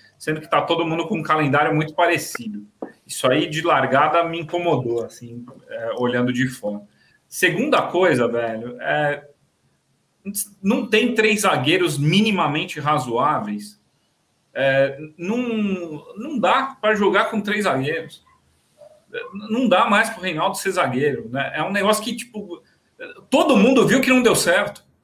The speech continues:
N-, não tem como defender, sabe? E, e a, e a gente gasta três peças ruins em onze. É, foca-, e, e eu já, eu já vi gente falando, "Não, mas, é, se joga com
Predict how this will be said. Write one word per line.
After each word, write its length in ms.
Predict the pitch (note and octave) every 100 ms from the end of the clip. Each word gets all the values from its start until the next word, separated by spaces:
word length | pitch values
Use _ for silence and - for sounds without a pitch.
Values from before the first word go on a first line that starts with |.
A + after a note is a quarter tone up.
| - - - _
N-, 120 | G3+ -
não 180 | A3 B3+
tem 200 | C#4 B3
como 300 | B3 D#4 B3
defender, 760 | A3+ B3 G#3+ C#3 D#3 - - -
sabe? 420 | - A3+ G3+ - - _ _ _ -
E, 600 | F3 G3 G3 F#3+ F#3 E3+ - -
e 140 | G3+
a, 160 | A3 -
e 180 | - A3+
a 100 | A3
gente 280 | A3+ B3+ B3
gasta 560 | D#3 F#3 C#4 - C4+
três 460 | - - G#3 C4+ -
peças 560 | - G3 G#3+ - E3+ -
ruins 760 | E3 E3+ G3 C4+ D4+ - - _
em 220 | A3 C4 G#3
onze. 480 | A#3 C4+ D3 G#3+ - _ _ _ _ _ _ _
É, 340 | B2+ C3 G2+ -
foca-, 400 | - G3 - - - - -
e, 480 | E3 E3 D#3+ D#3 E3
e 20 |
eu 180 | F#3+ F3
já, 160 | G3
eu 220 | E3+ D#3
já 160 | D3+ F3+
vi 160 | D#3+ G#3
gente 240 | G3 G#3
falando, 300 | F3+ E3+ E3+
"Não, 180 | A#3+ G#3+
mas, 320 | E3 D3+ - - _ - -
é, 400 | C#3+ C#3+ D3+ E3+
se 180 | D#3+
joga 280 | D3+ F#3 F#3+
com 240 | G3+ E3+